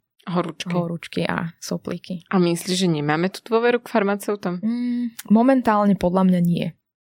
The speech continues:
Speaker 1: Bo to sa mi veľa kamarátov sťažovalo, že majú pocit, že ich ľudia berú ako predávačov.
Speaker 2: Áno, presne. A počas covidu to bolo úplne hrozné, pretože, ehm, nikto farmaceutom neveril a boli sme najhorší,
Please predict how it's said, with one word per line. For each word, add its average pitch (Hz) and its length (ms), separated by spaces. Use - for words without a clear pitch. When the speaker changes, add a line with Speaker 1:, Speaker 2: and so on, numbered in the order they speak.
Speaker 1:
Bo 185 160
to 214 80
sa 247 100
mi 247 140
veľa 226 420
kamarátov 196 480
sťažovalo, 175 640
že 170 160
majú 180 320
pocit, 170 400
že 170 80
ich 165 180
ľudia 170 300
berú 160 240
ako 160 220
predávačov. 156 680
Speaker 2:
Áno, 202 300
presne. 190 480
A - 100
počas 254 280
covidu 214 340
to 202 100
bolo 185 380
úplne 190 400
hrozné, 175 640
pretože, 180 840
ehm, 175 380
nikto 196 400
farmaceutom 175 640
neveril 185 600
a 185 80
boli 190 220
sme 185 160
najhorší, 190 960